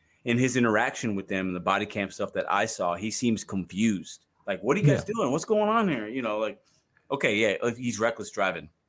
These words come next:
Speaker 1: Big fucking deal, okay?
Speaker 2: Yeah.
Speaker 1: Like, okay, did he hit somebody? Did he have a weapon? Did he pull his weapon?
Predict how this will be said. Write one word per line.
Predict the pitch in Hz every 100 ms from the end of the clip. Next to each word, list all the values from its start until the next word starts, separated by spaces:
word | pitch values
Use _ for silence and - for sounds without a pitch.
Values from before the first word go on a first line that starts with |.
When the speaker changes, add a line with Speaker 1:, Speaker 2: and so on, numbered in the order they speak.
| _ _ _ _ _ -
Speaker 1:
Big | 160
fucking | - 143 - 85
deal, | 92 82 _ _ _ _
okay? | - 120
Speaker 2:
Yeah. | 185
Speaker 1:
Like, | 123 82 - _ _ _ 127
okay, | -
did | 101 101
he |
hit | 98 139
somebody? | - 180 190 190 196 196
Did | 160 101
he |
have | 98 85
a |
weapon? | 85 113 135 143
Did | 117
he | 87
pull | 82 117 127
his | 131
weapon? | 117 127